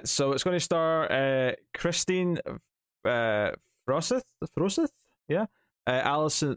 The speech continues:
Ali-, sorry, Alicia Bow, uh, Josie Tota, Aubrey Ebrag, Imogen Waterhouse, and Mia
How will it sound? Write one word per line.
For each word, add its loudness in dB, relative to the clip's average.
Ali-, 2
sorry, 2
Alicia 2
Bow, 0
uh, 2
Josie 2
Tota, 0
Aubrey 0
Ebrag, 0
Imogen 0
Waterhouse, 0
and 0
Mia 2